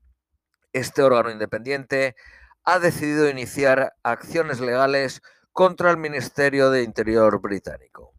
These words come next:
El canciller alemán hace su primer guiño como canciller a la deuda conjunta europea. Alabó el fondo de reconstrucción.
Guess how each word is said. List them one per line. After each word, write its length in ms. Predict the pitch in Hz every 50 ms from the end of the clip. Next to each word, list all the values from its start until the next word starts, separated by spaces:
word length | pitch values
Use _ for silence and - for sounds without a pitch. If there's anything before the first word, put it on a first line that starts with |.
| _ _ _ - - - - _ _ _ _ _ _ _ _ _ _ _ - - _ _ _ _ _ _ _ _ _ _ _ _
El 480 | 147 147 156 156 156 156 151 151 151 -
canciller 560 | - 165 160 151 - 151 156 175 196 202 190
alemán 440 | 180 165 165 160 165 180 180 180 180
hace 220 | 170 160 - 165
su 160 | 139 - 151 -
primer 340 | 147 147 147 147 139 147
guiño 460 | 139 156 175 180 165 165 160 165 156 147
como 300 | - 156 151 147 147 139
canciller 800 | - 165 165 151 131 147 156 156 160 170 170 170 165 160 151 -
a 140 | - 135 131
la 180 | 131 127 127
deuda 520 | 131 139 151 160 156 156 156 156 147 147 143
conjunta 880 | - 139 131 123 113 110 - 139 135 131 - 139 131 127 127 117 - _
europea. 640 | - 127 127 127 123 110 - 87 76 65 - - _ _ _ _ _ _ _ _ _ _ _ _ _ _ _ _ _
Alabó 640 | - 131 127 127 127 139 175 185 185 185 175 - _
el 180 | 123 120 117
fondo 380 | - - - 151 147 143 143 143
de 320 | 135 139 139 143 147 - _ _
reconstrucción. 760 | 127 131 135 - 131 127 120 - 120 107 - - - - -